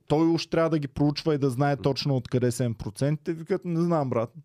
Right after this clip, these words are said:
Speaker 1: Не ги знам откъде са. Не ги знам.“ Питах нашите фенове: „Някой има ли?“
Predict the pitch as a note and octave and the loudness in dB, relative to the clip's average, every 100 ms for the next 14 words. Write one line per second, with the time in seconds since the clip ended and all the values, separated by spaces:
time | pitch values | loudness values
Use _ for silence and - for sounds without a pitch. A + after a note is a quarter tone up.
0 | - F3 F3+ D3+ C#3 B2 A#2+ A#2+ B2+ A#2 | -10 -4 -2 -2 -2 -2 -2 -4 -2 0
1 | A#2+ - B2 _ _ _ C#3 D#3 C#3+ A#2 | 0 -2 -10 _ _ _ -2 0 0 -2
2 | A2 - - - - - E3 F3+ - D#3+ | -8 -10 -20 -20 -20 -6 -2 -2 0 0
3 | E3 - - D#3+ D#3 A#2 A2+ D3+ E3 F#3 | 2 0 0 0 0 0 0 0 0 2
4 | D#3+ F3+ G3 | 4 4 2